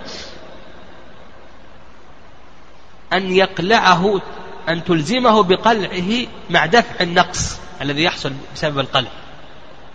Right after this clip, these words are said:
وإما أن يترك الشفعة". ها؟ الخيار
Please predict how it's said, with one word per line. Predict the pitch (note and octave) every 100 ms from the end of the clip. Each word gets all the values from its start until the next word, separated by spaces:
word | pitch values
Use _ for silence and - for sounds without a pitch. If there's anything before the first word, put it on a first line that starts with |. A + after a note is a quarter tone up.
| - -
وإما | C#4+ B3 G3+
أن |
يترك | F3+ D3 C3
الشفعة". | - A#2+ - - - - - - - - - - - - - -
ها؟ | C#3 F3 - - - - - - - - - - - - - - -
الخيار | C#3 F3+ G3+ F3+